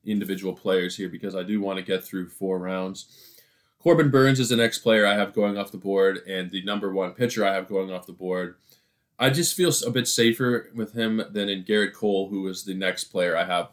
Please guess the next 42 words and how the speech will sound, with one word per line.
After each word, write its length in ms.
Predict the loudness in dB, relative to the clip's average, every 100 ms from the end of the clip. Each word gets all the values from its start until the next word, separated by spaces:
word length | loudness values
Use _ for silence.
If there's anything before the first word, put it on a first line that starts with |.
| _
going 240 | -6 -4
off 140 | -6 -8
the 80 |
board. 400 | -8 -2 -2 -2 -6 _ _ _ _ _ _ -2
And 420 | 0 2 0 -4 _ _ -4
you 160 | -4 2
can 240 | 4 4
flip-flop 560 | 4 0 2 4 2 2
them. 180 | -2
It's 280 | -2 -4 -2
not 180 | -2 0
gonna 200 | 0 -2
matter, 600 | -2 0 2 2 2 2
uh, 280 | 0 -2 -6 -12 _ _ _ _ _
terribly, 480 | -4 0 2 4 4
I 80 | 4
don't 160 | 2
think, 240 | 0 -2 -2
for 640 | 0 4 6 6 4 -2 _
value. 580 | -4 2 4 4 2 -2 -8 _ _ _ _ _ -4
Now, 160 | 0 2
the 100 | 2
National 380 | 2 2 2
League 440 | 2 4 2 -2 -4
has, 640 | 2 4 4 0 -4 -8 -2
um, 560 | 2 2 0 -4 -14 -10 -8 -6
had 100 | -6
a 60 |
change 360 | -4 0 0 -2
this 200 | -6 -4
year, 160 | -6
so 120 | -4 -2
there 200 | -2 -2
will 80 |
be 180 | -6 -6
no 160 | -4 -2
more 200 | -2 -4
pitchers 440 | -6 -8 -6 -8
hitting. 320 | -4 -2 -2
There 120 | 0 0
will 60 |
be 380 | 0 -6 -8 -12